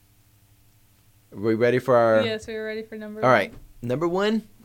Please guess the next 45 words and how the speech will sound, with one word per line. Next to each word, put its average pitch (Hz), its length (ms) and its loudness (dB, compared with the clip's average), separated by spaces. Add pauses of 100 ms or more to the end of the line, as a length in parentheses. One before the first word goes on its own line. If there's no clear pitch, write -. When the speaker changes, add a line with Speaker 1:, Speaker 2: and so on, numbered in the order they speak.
(200)
Speaker 1:
Saint 196 400 -2
Nicholas 233 360 2
slapping 254 560 6
heretics. 160 840 2 (420)
Speaker 2:
Told 233 260 -10
ya. 226 80 -18 (180)
Speaker 1:
Actually, 123 460 0
no, 170 280 6
that, - 180 4
Speaker 2:
Oh. 403 140 -4
Speaker 1:
that 160 160 8
was 180 120 8
a 170 60 6
joke. 139 260 4
Speaker 2:
<laughs> - 100 -8 (340)
Speaker 1:
It, 185 180 12
it 185 40 12
should 208 200 4
be 180 80 8
number 151 220 6
one, 131 160 4
but 113 100 4
it's - 140 -4
not. 143 260 4
This 170 200 0
one 196 100 2
actually 156 260 0
surprised 117 420 2
me, 95 200 -6 (300)
though 110 100 2
it 110 100 -2
kind 226 160 -6
of 214 60 -8
relates 185 260 0
back 151 260 0
to 107 280 0 (100)
that 104 280 -2
hypothetical 104 580 -2
one. 92 120 -4 (340)
All 143 80 6
right, 127 120 6
so 156 140 8
the 156 100 6
number 240 240 6
one 139 400 0